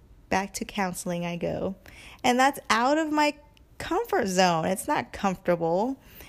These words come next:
and nobody likes to talk about it, but that's what I'm doing.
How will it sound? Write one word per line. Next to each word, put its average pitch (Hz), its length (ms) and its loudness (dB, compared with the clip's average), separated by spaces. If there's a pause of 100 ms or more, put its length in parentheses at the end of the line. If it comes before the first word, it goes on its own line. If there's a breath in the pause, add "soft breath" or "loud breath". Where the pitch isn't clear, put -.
(120)
and 208 120 2
nobody 240 280 4
likes 208 220 0
to 214 80 -4
talk 170 360 -2
about 180 320 0
it, 233 300 0 (500 loud breath)
but 202 320 0 (240)
that's - 360 -4
what 196 100 -2
I'm 208 180 0
doing. 233 460 -2